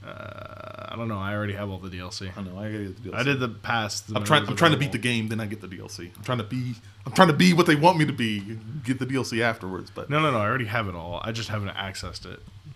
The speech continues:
Speaker 2: And so the last, and it, and I think this is the better case. In the last spot,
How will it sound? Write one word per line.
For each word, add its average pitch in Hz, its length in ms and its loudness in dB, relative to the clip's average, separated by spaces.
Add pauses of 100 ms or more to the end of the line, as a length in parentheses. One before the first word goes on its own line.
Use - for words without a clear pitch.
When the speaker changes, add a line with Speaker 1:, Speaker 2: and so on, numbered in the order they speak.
(880)
Speaker 2:
And 151 140 4
so 156 240 8
the 143 220 0
last, 170 560 4 (500)
and 180 140 8
it, 180 420 6
and 151 140 6
I 139 80 6
think 220 180 6
this 165 160 4
is 147 80 -2
the 139 100 4
better 135 200 4
case. 123 280 0
In 123 120 -4
the 120 60 -2
last 139 280 4
spot, 117 480 0